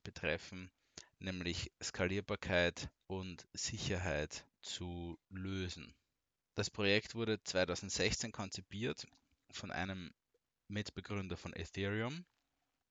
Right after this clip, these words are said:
aber es dauerte einige Jahre, bis es dann tatsächlich gelauncht wurde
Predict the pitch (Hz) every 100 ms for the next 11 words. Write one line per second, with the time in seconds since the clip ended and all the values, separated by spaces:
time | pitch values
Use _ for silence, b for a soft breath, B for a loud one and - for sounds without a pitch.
0 | _ _ _ - 90 95 - 85 90 -
1 | 92 101 92 85 80 92 104 - B B
2 | B - 95 98 95 87 - 87 - 90
3 | 85 85 78 - B B _ 92 85 80
4 | - - 110 113 120 113